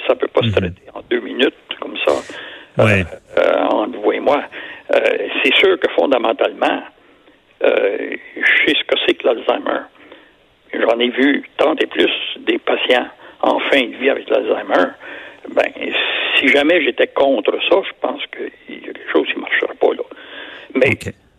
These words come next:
Speaker 1: et, par ailleurs, c'est, c'est encore et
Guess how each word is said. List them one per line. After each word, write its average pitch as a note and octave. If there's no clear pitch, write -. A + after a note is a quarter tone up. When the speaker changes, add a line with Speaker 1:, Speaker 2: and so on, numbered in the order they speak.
Speaker 1:
et, -
par D#3
ailleurs, C3+
c'est, A#2
c'est -
encore D3
et -